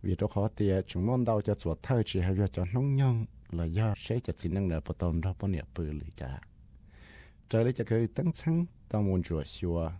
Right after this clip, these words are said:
thiết ta một sáng sủa chỉ năng cho các tu can xài, rồi xong ít sáng cho bộ cho cho bé này chạy mua cho lì chua cho chua trong lì millions tu cho y milliliter thứ. Thế thì nhớ rồi xong ót sáng cổ y này,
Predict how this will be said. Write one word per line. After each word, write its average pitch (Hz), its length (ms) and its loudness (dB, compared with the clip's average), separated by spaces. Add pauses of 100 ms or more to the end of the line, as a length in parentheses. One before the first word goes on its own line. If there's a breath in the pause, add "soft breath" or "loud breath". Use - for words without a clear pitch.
thiết - 120 -4
ta 117 120 -2
một 90 200 0
sáng 147 180 -2
sủa 87 220 -4
chỉ - 200 -6
năng 101 280 2
cho 78 360 -4 (100)
các 113 160 -2
tu 131 120 0
can 123 240 0
xài, 76 340 -4 (100)
rồi 87 120 -4
xong 90 240 -2
ít 120 120 0
sáng 147 120 0
cho - 160 -4
bộ 80 80 -4
cho 90 140 -4
cho - 100 -4 (100)
bé 104 140 4
này 92 220 2
chạy 73 180 -2
mua 95 320 2
cho - 140 -2
lì 82 140 0 (140)
chua 110 120 2
cho 82 140 -4 (160)
chua 104 280 2 (140)
trong 110 280 0
lì 80 140 0
millions 82 840 0
tu 69 360 -4
cho 87 160 2 (140)
y 120 180 0
milliliter 73 800 0
thứ. 85 220 -2 (1080 loud breath)
Thế 170 160 2
thì 139 80 4
nhớ 135 160 6
rồi 117 120 2
xong 113 220 2
ót 113 180 0
sáng 156 220 2
cổ 85 200 -2
y 117 140 -2
này, 82 360 2